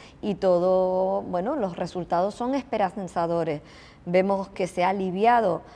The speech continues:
em, em, parte de las colas de la T F cinco y bueno, al final estamos sacando dos carriles, en dos terceros carriles, eh, la doscientos treinta y cinco y la ciento cincuenta y dos,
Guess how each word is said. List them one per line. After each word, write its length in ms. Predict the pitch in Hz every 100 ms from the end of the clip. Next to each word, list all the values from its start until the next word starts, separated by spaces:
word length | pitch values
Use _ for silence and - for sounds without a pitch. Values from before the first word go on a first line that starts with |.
| - -
em, 540 | 185 170 165 160 160 156 - -
em, 500 | - - - - -
parte 300 | 196 240 247
de 100 | 202
las 120 | 180 -
colas 340 | 180 170 170
de 320 | 180 170 170
la 160 | 170 165
T 100 | 180
F 140 | 170
cinco 540 | 196 285 294 320 330 359 - - - -
y 400 | 214 208 226 285 285
bueno, 320 | 190 294 - - -
al 140 | 180
final 320 | - 190 240
estamos 300 | 247 240 247
sacando 440 | 269 294 294 202 170
dos 220 | 180 202
carriles, 580 | - 220 269 247 165 165 - - - - - - - -
en 120 | 180
dos 140 | 190 202
terceros 320 | 240 247 247
carriles, 480 | 233 220 277 254 - - - - -
eh, 300 | 170 170 170 170
la 100 | 170
doscientos 400 | 170 208 202 196
treinta 260 | 190 185
y 80 | 185
cinco 440 | - 285 285 196
y 40 | 170
la 100 | 170
ciento 260 | 180 175
cincuenta 340 | 175 180 190 208
y 60 |
dos, 200 | 220 311